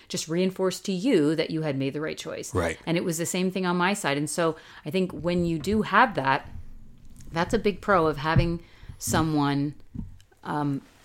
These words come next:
Speaker 1: who meets you and understands and also has the wisdom of making hundreds of matches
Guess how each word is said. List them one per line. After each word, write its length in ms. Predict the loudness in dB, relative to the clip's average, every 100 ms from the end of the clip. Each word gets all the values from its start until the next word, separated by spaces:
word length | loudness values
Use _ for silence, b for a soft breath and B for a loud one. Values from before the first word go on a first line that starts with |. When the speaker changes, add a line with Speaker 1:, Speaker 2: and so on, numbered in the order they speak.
| -8
Speaker 1:
who 220 | -2 2
meets 440 | 2 2 0 -2 -2
you 260 | 0 2 2
and 140 | 2
understands 480 | 2 0 -2 -2 -2 0
and 180 | 0 2 4
also 400 | 6 6 6 4
has 340 | 4 4 4 4
the 100 | 2
wisdom 1040 | 6 8 8 6 0 -2 0 0 0 -2 -6 b b b b b b
of 120 | 0 2
making 320 | 2 2 -2
hundreds 600 | 0 2 4 6 4 4
of 160 | 2 2
matches 880 | 2 2 0 -4 -2 -2 -4 -14